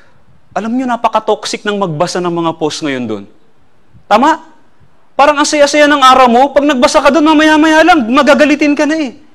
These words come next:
Mainit na ulo mo. Palaging meron nagtitrigger ng init ng ulo ng mga tao dyan. Eh dyan, daming trolls, ang daming, ano, ang daming mga pasaway dyan. Ang tatapang, mga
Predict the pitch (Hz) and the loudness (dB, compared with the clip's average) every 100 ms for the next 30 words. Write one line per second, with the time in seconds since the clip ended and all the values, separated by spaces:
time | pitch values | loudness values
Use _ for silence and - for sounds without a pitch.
0 | - - - - - 247 277 294 285 269 | -20 -20 -20 -14 -6 -2 0 0 0 0
1 | 262 254 254 285 269 - - - _ _ | 0 -2 -4 -6 -12 -20 -20 -20 _ _
2 | _ _ 240 262 269 269 262 262 269 240 | _ _ -2 0 0 0 0 0 0 -2
3 | 240 262 285 262 254 254 247 247 233 247 | -2 0 0 0 0 -2 -2 -2 0 0
4 | 240 233 226 220 214 208 196 185 160 165 | 2 2 2 0 -2 0 0 0 -2 -4
5 | 131 - - - - - - 240 240 202 | -6 -20 -20 -20 -20 -16 -8 -4 2 2
6 | 208 208 208 254 202 190 185 196 202 196 | 2 -4 -4 -6 -4 -2 0 0 -4 -6
7 | 190 247 220 180 185 190 180 196 190 202 | -6 -8 -6 -4 -2 -4 -4 -4 -4 -6
8 | 190 190 160 160 175 170 - 202 160 | -6 -8 -6 -4 0 0 0 -4 -4